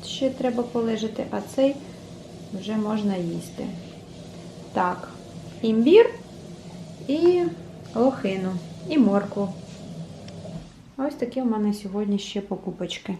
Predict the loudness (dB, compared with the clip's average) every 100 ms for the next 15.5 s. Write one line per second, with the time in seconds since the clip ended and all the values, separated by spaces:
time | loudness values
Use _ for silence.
0 | -8 -20 -14 -10 -10 -10 -4 2 2 0
1 | 6 8 8 6 4 6 6 6 2 4
2 | 8 8 8 6 4 -6 -4 -4 -6 -14
3 | -14 -10 -10 -4 -2 0 2 2 2 -2
4 | -2 -2 -2 0 0 0 -4 -4 0 2
5 | 2 8 8 8 -4 -14 -20 -20 -20 _
6 | -20 -20 -10 -10 -10 -18 -4 0 0 0
7 | 2 2 2 -2 -6 -14 -10 -8 -8 -10
8 | -18 -18 0 6 6 6 -4 -4 0 0
9 | 2 4 8 8 8 6 2 4 6 8
10 | 8 8 6 4 4 2 2 -2 -4 -6
11 | -10 -20 -20 -20 -20 -8 2 4 4 4
12 | 2 2 2 0 -4 -2 0 0 0 -2
13 | 0 0 2 2 2 0 -16 -20 -20 -20
14 | -4 4 8 10 10 8 4 6 6 8
15 | 6 6 2 0